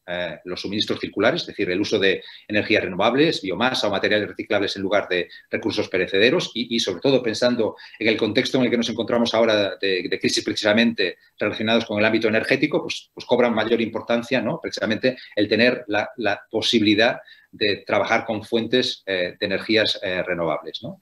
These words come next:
Después, obviamente, la recuperación de recursos, ¿eh? a través de la obtención de energía y recursos útiles a partir de residuos o productos de desecho, ¿eh? En, en muchos ámbitos, ¿eh? Por ejemplo, en el ámbito de la gastronomía,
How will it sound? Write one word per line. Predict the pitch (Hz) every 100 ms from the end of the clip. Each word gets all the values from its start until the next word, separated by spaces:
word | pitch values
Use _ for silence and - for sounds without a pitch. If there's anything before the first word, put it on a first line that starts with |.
| - -
Después, | - 151 - - -
obviamente, | 131 131 120 104
la | 98
recuperación | 104 107 104 127 117
de |
recursos, | 101 98 117 - 92 82 -
¿eh? | 139 170
a | 90
través | 95 101
de | 101
la |
obtención | 92 98 92 104
de | 98
energía | 92 - 101 92 87 _ - - -
y |
recursos | 104 98 110 - 107
útiles | 107 90
a | 101
partir | 95 - 95
de | 92
residuos | 90 107 95
o | 98
productos | 98 101 98
de | 95
desecho, | 87 92 123 - 202 _
¿eh? | 147 196 _ 87
En, | 82 _ _
en | 87 85
muchos | 101 107 117
ámbitos, | 107 107 120 147
¿eh? | 117
Por | -
ejemplo, | - 101 98
en | 95
el | 101
ámbito | 101
de | 101
la |
gastronomía, | 92 - 98 104 98